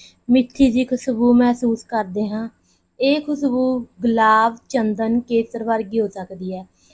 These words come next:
ਇਹ ਖੁਸ਼ਬੂ ਤੁਹਾਡੇ ਮਨ ਨੂੰ ਸ਼ਾਂਤੀ ਨਾਲ ਭਰ ਦਿੰਦੀ ਹੈ ਤੇ ਇਹ ਖੁਸ਼ਬੂ ਆਮ ਪਰਫਿਊਮਾਂ ਜਾਂ ਵਾਤਾਵਰਣ ਦੀ ਆਮ ਮਹਿਕ ਨਹੀਂ ਹੁੰਦੀ। ਸੰਗਤ ਜੀ,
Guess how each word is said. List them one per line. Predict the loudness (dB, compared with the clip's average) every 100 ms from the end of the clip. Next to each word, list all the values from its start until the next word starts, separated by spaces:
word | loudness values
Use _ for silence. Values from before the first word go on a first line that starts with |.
| _ _
ਇਹ | 0 0
ਖੁਸ਼ਬੂ | 0 -4 -2 0 0
ਤੁਹਾਡੇ | 0 -2 0
ਮਨ | 0 2 0 0
ਨੂੰ | -2
ਸ਼ਾਂਤੀ | -2 -4 -4 -4 -4
ਨਾਲ | -4 -4 -4
ਭਰ | -4
ਦਿੰਦੀ | -4 -8 -6 -8
ਹੈ | -10 _ _ _ _ -20
ਤੇ | -8
ਇਹ | -2 -2
ਖੁਸ਼ਬੂ | -4 -8 -4 -4 -4 -4
ਆਮ | -4 -2 0 0 0
ਪਰਫਿਊਮਾਂ | -2 -4 -2 0 0 -2
ਜਾਂ | -2
ਵਾਤਾਵਰਣ | -2 -2 -2 -6 -2 -4 -2
ਦੀ | -4 -4 -6 -20 _ _ _
ਆਮ | 2 2 2
ਮਹਿਕ | 0 -2 -2 0
ਨਹੀਂ | 0 2
ਹੁੰਦੀ। | 0 -2 -4 -8 _ _ _ _ _
ਸੰਗਤ | -2 0 -2 -4
ਜੀ, | -6 -6